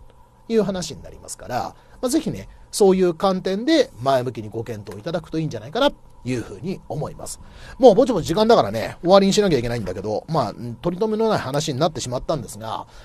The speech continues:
あの、先ほど申し上げました通りね、受講料であったりとか、様々なお手続きに関しては疑問点等当然あると思いますんで、あの、そういったところについてはお一人お一人状況も違いますから、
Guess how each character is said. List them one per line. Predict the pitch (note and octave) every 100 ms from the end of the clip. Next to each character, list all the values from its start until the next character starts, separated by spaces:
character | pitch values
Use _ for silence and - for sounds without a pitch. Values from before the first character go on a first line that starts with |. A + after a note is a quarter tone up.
| -
あ | - G#3
の、 | G#3 G#3
先 | A#3 A3+
ほ | D4
ど | D4
申 | D4
し | D4+
上 | D#4
げ |
ま | D#4+
し | D#4+
た | F#3
通 | F#3+
り | A#2
ね、 | G#2+ A2+ - - - - - - C#3+
受 | C3+ F3+
講 | E3 B3+
料 | C4+ C4+
で | C#4
あ |
っ | G#3+
た | C#3
り | G#2+
と | -
か、 | E2+ - - _ -
様 | - A3 C#4
々 | C#4 G#3+
な | A#2
お | A#2
手 | F3+
続 | F#3 F3+
き | F#3+
に | F#3+
関 | F#3+ D#3+
し | -
て | G2
は | B2+ G#2
疑 | G#2 E3+
問 | A3+ A#3
点 | A#3
等 | A3+ F3
当 | E3 F3+
然 | F3+
あ | G#3
る | A#3
と | C#3
思 | G#2+
い | G#2+
ま |
す | G#2+ F2+
ん | F#2+
で、 | C3 A2 E2 - -
あ | E3+
の、 |
そ | D#3+
う | D4
い |
っ |
た | D#4
と | D#4
こ | D4
ろ | D#4
に | B3+
つ |
い | C#3+
て | A2+
は |
お | G#2
一 | A#2+ A3
人 | A3
お |
一 | E3
人 | G#3
状 | A#2 E3+
況 | F#3+
も | F#3
違 | E3 F#3
い |
ま | F#3+
す | F#3+
か | -
ら、 | F2+ B2+ G#2